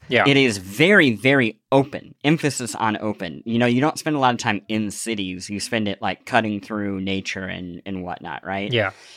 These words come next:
Speaker 2: And giving you a whole bunch of cars makes a lot of sense, and cutting back the story makes a lot of sense. This game is much closer to Burnout Paradise, where, yeah, there, there are fields that you can drive through. There are, like, little cuts that you can make through parking lots and, and whatnot.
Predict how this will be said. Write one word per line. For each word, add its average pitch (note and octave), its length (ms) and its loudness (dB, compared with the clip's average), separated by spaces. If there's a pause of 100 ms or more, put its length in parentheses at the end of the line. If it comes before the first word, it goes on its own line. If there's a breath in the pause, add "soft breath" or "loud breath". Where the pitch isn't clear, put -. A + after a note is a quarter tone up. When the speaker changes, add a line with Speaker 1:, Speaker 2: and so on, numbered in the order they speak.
(160 loud breath)
Speaker 2:
And C#3 460 6
giving D#3+ 240 2
you F3+ 80 2
a D#3 40 2
whole D#3 120 2
bunch C#3+ 180 -2
of A2+ 60 -10
cars A#2 400 2
makes G#2 240 -2
a A2 60 -6
lot G2 140 0
of E2+ 60 -8
sense, D#3 420 -6
and A2 140 -2
cutting C3+ 240 2
back A#2+ 180 2
the G2 80 -8
story C#3 340 -2
makes F#2+ 240 -8
a G2+ 40 -6
lot E2 140 -4
of D#2 80 -12
sense. - 400 -16 (680 soft breath)
This F3+ 220 2
game A3 260 0
is C3+ 240 2
much D3 480 2
closer C#3 360 0
to A2 140 -6
Burnout G#2+ 400 0
Paradise, E2 640 -10 (300 soft breath)
where, B2 600 6
yeah, C4+ 240 6
there, A#3+ 180 6
there G#3 160 6
are B3 80 4
fields D#3 340 4
that C#3+ 80 -2
you B2 60 -4
can C3+ 160 0
drive A2+ 320 4
through. A#2+ 240 0
There C3 200 4
are, D#3 60 4
like, C#3+ 200 2
little B2 180 -2
cuts - 320 -2
that - 80 -8
you A2+ 80 -4
can G#2+ 160 -4
make G#2 240 0
through G#2 420 -4 (240)
parking G2 680 -6
lots F#2+ 400 -2
and, F#2+ 240 -8
and G#2 140 -6
whatnot. F#2+ 380 -2